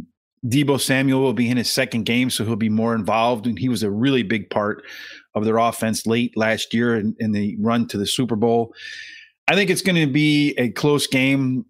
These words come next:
until the end. I expect the San Francisco defense to just drive Mister Fitzpatrick nuts instead of five touchdowns. I think you might have a chance to see Tua this week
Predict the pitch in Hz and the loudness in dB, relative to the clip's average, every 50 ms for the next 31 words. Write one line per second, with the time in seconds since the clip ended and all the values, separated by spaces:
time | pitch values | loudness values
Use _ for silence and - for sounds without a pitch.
0 | _ - 113 117 - - 151 135 127 120 117 120 120 120 117 117 - - 123 127 | _ -6 -6 -4 0 0 2 2 2 2 2 2 2 2 0 0 0 0 0 0
1 | 123 117 - - - 139 131 123 - - 123 117 117 113 113 104 - - 139 135 | 0 -2 -4 -2 0 0 0 0 0 -2 0 0 2 0 0 -2 -2 0 0 0
2 | 127 120 - 123 113 - 139 - - - 127 117 95 110 123 120 - - 113 113 | 0 2 0 -2 -2 0 -2 -2 -2 0 -2 -2 0 0 0 0 0 0 -2 -2
3 | 110 - - - 104 92 - - 120 110 - - - 120 117 117 117 117 110 104 | -2 -4 -4 -6 -6 -4 -2 -4 -2 -2 -4 -4 -2 0 2 2 2 0 0 -4
4 | - - - - - 127 117 107 - - 113 104 - - - - - - 117 110 | -8 -12 -16 -12 -4 -4 -2 -2 -2 -4 -4 -4 -2 -4 -4 -4 -2 0 0 0
5 | - - 110 95 - 139 170 170 170 - - - 135 123 - - 135 127 123 - | 0 -2 -6 -2 0 0 0 0 0 -2 -2 0 0 -2 0 0 0 0 0 0
6 | - 123 120 110 - - 135 127 - - 123 123 123 123 120 120 113 - - - | 0 0 0 0 0 -2 -2 -2 0 0 0 2 2 2 2 0 -2 -4 -10 -16
7 | - - - - - _ - 110 113 120 120 - 117 117 120 120 120 123 117 117 | -18 -16 -16 -18 -16 _ -4 0 0 0 0 0 0 0 0 2 2 2 2 2
8 | 120 131 131 123 131 127 117 113 - - 127 123 117 - - - - - 123 113 | 2 2 2 2 2 2 0 0 0 0 0 0 0 -2 -4 -4 -2 -2 -2 -2
9 | - - 143 131 127 120 110 113 101 - 117 131 139 127 - - - - | -2 -2 0 2 2 0 0 -2 -2 0 0 0 0 0 -2 -6 -12 -14